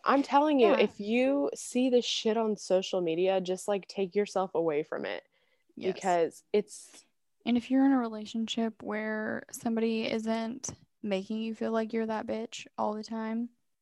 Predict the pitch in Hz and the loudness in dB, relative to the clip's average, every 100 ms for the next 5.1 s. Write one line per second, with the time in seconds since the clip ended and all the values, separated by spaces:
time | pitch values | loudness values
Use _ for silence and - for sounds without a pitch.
0 | _ _ _ - 208 208 - 185 196 196 | _ _ _ 0 2 2 -2 -4 -2 -2
1 | 220 202 190 - - - - - - 226 | -2 -4 -6 -8 -8 -8 -8 -8 -6 -8
2 | - - _ _ - 269 254 - 214 240 | -10 -14 _ _ -2 0 2 0 -4 -6
3 | - 226 180 202 240 220 185 - 185 - | -4 -4 -2 -4 -2 -2 -2 -2 -6 -6
4 | - 208 220 240 277 285 - - 220 202 | 0 4 6 4 4 2 -2 2 4 6
5 | 175 | 4